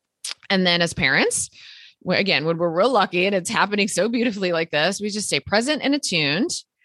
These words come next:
and notice when the child is connected enough to themselves and to you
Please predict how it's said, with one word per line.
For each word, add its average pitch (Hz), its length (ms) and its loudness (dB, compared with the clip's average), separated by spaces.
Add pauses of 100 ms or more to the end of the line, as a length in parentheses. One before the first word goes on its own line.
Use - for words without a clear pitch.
(220)
and 247 180 2
notice - 640 0
when 208 160 -6
the 233 100 0
child 220 360 2
is 233 140 -2
connected 196 640 -2 (240)
enough 185 280 0
to 214 80 -2
themselves 190 640 2
and 175 200 0
to 214 120 -2
you 208 500 0